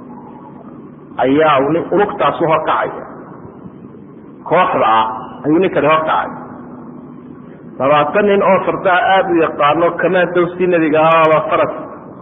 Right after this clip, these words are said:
ee ka daba fulo cirbiyey. Falaxiquu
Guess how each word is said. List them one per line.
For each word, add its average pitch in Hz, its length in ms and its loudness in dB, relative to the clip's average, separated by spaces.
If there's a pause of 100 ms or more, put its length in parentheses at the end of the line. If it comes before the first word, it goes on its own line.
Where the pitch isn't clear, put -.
(580)
ee 139 180 2
ka 175 160 -2
daba 160 300 2
fulo 147 280 2
cirbiyey. 131 520 0 (1700)
Falaxiquu 185 640 0